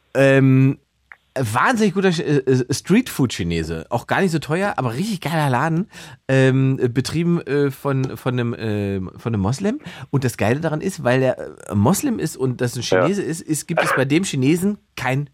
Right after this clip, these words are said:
Speaker 1: Schwein. <laughs>
Speaker 2: Ah,
Speaker 1: Und du kriegst
Speaker 2: okay.
Speaker 1: Rind, Chicken, Tofu. Um, und super geiles Essen einfach. Also so lecker Chinesisch. Ich hab davon geträumt,
Speaker 2: Ja.
Speaker 1: so lecker war das.
Speaker 2: Ja,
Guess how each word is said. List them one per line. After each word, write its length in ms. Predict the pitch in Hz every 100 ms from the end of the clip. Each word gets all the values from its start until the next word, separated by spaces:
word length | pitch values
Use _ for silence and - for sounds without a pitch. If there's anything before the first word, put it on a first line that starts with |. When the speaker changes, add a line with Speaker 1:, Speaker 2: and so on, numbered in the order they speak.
| _
Speaker 1:
Schwein. 420 | - 214 254 156 - _ _ - - 622 587 762 807 831 880 880
<laughs> 460 | 440 - - - 220
Speaker 2:
Ah, 640 | 220 254 254 233 185 147
Speaker 1:
Und 80 | 117
du 40 |
kriegst 220 | 110 139
Speaker 2:
okay. 100 | 151 285
Speaker 1:
Rind, 180 | 311 110
Chicken, 280 | 277 - 220
Tofu. 440 | 220 262 339 381 403 - - _ _
Um, 440 | 185 185 180 180 -
und 220 | 175 165
super 540 | 131 143 247 427 302 226
geiles 340 | 190 208 202
Essen 240 | 170 190 131
einfach. 280 | 131 143
Also 220 | - 143 139
so 240 | 156 269
lecker 320 | 240 240 269
Chinesisch. 360 | 214 180 202 170
Ich 120 | 156
hab 80 | 190
davon 300 | 165 175 156
geträumt, 560 | 139 - 80 151 311
Speaker 2:
Ja. 100 | 165 -
Speaker 1:
so 120 | 147
lecker 260 | 120 107 90
war 120 | 80
das. 300 | 76 - _
Speaker 2:
Ja, 240 | 90 82